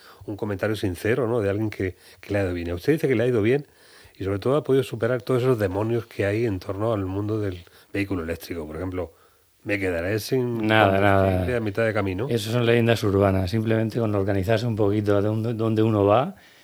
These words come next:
Speaker 2: eh, se puede hacer perfectamente cualquier viaje. De hecho, ya ahora mismo las autonomías de los coches eléctricos ya están sacando trescientos, cuatrocientos kilómetros. El pro-, el problema no son los coches eléctricos, el pro-, el problema real son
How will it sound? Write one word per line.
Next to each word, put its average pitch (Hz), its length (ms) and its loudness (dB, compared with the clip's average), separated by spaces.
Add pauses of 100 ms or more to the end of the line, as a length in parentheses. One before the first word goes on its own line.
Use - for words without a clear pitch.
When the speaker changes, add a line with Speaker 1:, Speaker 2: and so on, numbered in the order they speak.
(200)
Speaker 2:
eh, 117 320 -4
se 101 120 -4
puede 101 140 -2
hacer 107 120 -4
perfectamente 101 840 -2
cualquier 98 340 0
viaje. 90 380 -6 (1120)
De 101 180 -4
hecho, 101 200 2
ya 107 300 8
ahora 110 160 4
mismo 107 220 2
las 101 180 -2
autonomías 101 380 0
de 101 60 0
los 95 120 -2
coches 92 260 -4
eléctricos 110 680 0 (480)
ya 101 320 0
están 98 240 -4
sacando 101 580 0
trescientos, 101 560 0
cuatrocientos 98 520 -4
kilómetros. 117 640 0 (300)
El 101 160 -4
pro-, 117 140 -2
el 127 220 2
problema 139 220 6
no 123 80 2
son 120 120 0
los 110 100 2
coches 101 280 -6
eléctricos, 107 420 -2
el 92 80 -4
pro-, 104 200 -2
el 107 240 -2
problema 113 400 0
real 113 260 0
son 104 300 -4